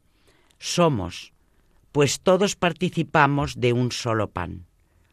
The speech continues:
Uno Corintios diez, dieciséis, diecisiete. El comentario de San Juan Crisóstomo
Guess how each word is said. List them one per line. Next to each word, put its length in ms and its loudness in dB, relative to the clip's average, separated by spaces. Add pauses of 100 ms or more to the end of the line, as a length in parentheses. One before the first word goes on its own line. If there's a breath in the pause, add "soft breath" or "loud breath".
(520)
Uno 360 4
Corintios 760 0
diez, 500 -2 (420)
dieciséis, 920 -2
diecisiete. 920 -8 (1000 soft breath)
El 160 2
comentario 760 4
de 120 2
San 280 -2
Juan 340 0
Crisóstomo 960 -4